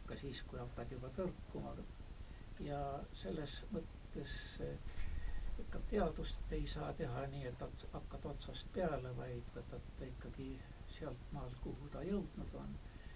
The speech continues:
Ja selles suhtes oleks ta justkui alara. Et,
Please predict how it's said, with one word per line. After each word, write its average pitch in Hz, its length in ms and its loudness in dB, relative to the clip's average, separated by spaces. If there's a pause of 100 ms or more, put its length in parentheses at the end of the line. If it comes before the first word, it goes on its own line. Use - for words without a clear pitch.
(460)
Ja 143 220 2 (520)
selles - 600 2
suhtes - 500 0
oleks 151 240 2
ta - 140 2
justkui 185 400 6
alara. - 580 4 (920)
Et, 147 260 10